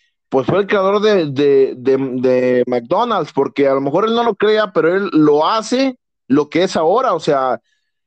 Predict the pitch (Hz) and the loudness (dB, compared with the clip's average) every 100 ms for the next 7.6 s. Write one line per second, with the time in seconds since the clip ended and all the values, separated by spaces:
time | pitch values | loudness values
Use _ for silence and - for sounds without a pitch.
0 | _ - - 147 139 190 220 190 180 156 | _ -16 -2 0 2 2 2 0 -2 -6
1 | _ _ _ - 135 131 117 165 220 220 | _ _ _ -6 -2 0 0 0 2 0
2 | 196 170 _ _ _ - 123 135 - 175 | -2 -8 _ _ _ -4 0 0 0 -2
3 | 175 185 196 185 151 151 165 196 170 - | 0 2 2 2 0 0 -2 0 -2 0
4 | 139 127 120 - _ 131 175 208 185 151 | 0 0 -2 -14 _ -4 -2 0 0 0
5 | 170 196 160 165 196 185 139 135 127 113 | -2 -2 -2 -2 -2 -4 -2 0 -2 -2
6 | 131 131 127 120 117 110 104 107 113 135 | -2 0 0 0 0 0 -2 -4 -4 -6
7 | 139 214 277 208 139 - | -2 -4 -2 -4 -6 -16